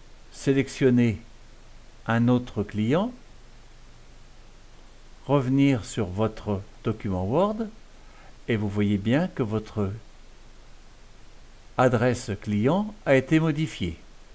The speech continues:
Si par contre vous voulez conserver ce devis, vous allez à nouveau l'enregistrer,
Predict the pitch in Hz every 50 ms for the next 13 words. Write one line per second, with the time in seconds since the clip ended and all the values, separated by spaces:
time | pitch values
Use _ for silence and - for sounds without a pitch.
0 | - - - - - - - - - - - - - - - - - - - -
1 | - - - - - - - - - - - - - - - - - - - -
2 | - - - - - - - - - - - - - - - - - - - -
3 | - - - - 175 170 202 131 - - - 160 156 143 139 - - - - -
4 | - 139 123 127 127 117 113 120 120 123 120 110 98 - - - - 151 147 -
5 | - 151 127 110 104 101 120 123 113 92 - - - - - - - - - -
6 | 110 95 87 110 127 147 185 233 247 247 - - - - - - - - - -
7 | - - - - - - - - 104 104 110 127 139 135 110 120 123 113 110 113
8 | 117 127 - - - 113 123 127 123 117 104 101 113 120 117 104 107 - - -
9 | 95 95 90 90 95 98 113 147 147 - - 196 196 208 208